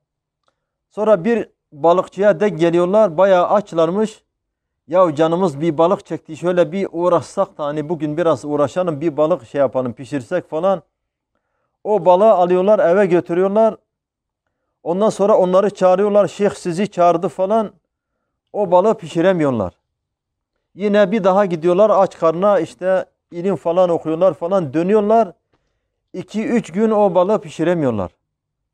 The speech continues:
En son balık şey olacak diye, bozulacak diye çiğ çiğ o şekilde yiyorlar, karınlarını doyuruyorlar. Düşünebiliyor musunuz? Yani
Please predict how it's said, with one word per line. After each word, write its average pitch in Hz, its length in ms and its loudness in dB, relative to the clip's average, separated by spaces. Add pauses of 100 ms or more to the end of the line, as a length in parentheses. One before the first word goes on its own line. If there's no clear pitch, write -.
(200)
En 202 160 -2
son 208 440 -2 (360)
balık 151 320 0 (240)
şey 180 180 -6
olacak 160 480 0
diye, 175 320 -2 (540)
bozulacak 156 680 0
diye 196 260 -2
çiğ 208 280 -8
çiğ 208 220 -8
o 175 260 0
şekilde 151 360 -2
yiyorlar, 160 440 0
karınlarını 143 520 -4
doyuruyorlar. 104 460 -6 (1400)
Düşünebiliyor 147 500 -6
musunuz? 107 360 -6
Yani 139 340 0